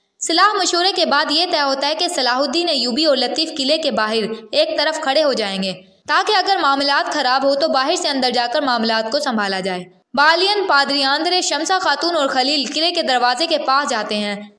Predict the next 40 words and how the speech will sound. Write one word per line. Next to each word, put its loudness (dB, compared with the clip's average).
किले 2
के 0
मुहाफिजों 0
के 0
पूछने -2
पर 0
पादरी 2
आंद्रे 0
उन्हें 0
अपना -2
तारुफ 0
करवाता -2
है, -6
लेकिन 0
वो 2
लोग 0
इससे -2
इजाजतनामा 0
पूछते -2
हैं। -6
इसके 0
पास 4
तो 0
कोई 0
इजाजतनामा 0
था -2
ही -2
नहीं। -2
अचानक -2
पादरी 2
आंद्रे 2
अपना 0
मुंह 0
खोलकर 0
उन्हें 0
दिखाता -4
है। -6
वो 0
सब 2
लोग 4